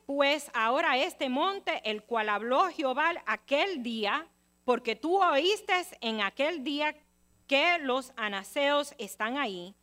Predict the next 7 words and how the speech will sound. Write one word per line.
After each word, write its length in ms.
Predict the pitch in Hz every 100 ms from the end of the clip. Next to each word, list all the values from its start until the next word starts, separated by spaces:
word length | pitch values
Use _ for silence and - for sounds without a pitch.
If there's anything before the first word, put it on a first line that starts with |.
| _ _ _
y 220 | 330 381
que 200 | 381 285
hay 200 | 262 359
ciudades 500 | 370 320 285 330 330
grandes 420 | 240 269 285 339 311
y 80 |
fortificadas. 920 | - 233 - 214 208 - 196 180 160